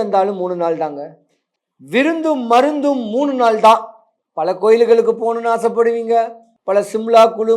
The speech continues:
மணாலி சுத்தி பார்க்கறதுக்கு பல ஊர்களுக்கு போகணும்னு ஆசைப்படுவீங்க. எல்லாமே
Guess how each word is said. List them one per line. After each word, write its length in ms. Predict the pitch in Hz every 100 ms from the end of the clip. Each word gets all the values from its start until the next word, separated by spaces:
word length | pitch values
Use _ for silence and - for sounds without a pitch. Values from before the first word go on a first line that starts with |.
| 220
மணாலி 320 | 220 226 226 226
சுத்தி 160 | 220 226 233
பார்க்கறதுக்கு 480 | 226 208 196 208 220 220
பல 100 | 214 220 214
ஊர்களுக்கு 420 | 247 240 226 208 208
போகணும்னு 340 | 220 226 220
ஆசைப்படுவீங்க. 580 | 208 202 214 214 220 214 220 226 - - 151 170
எல்லாமே 440 | 202 226 220 220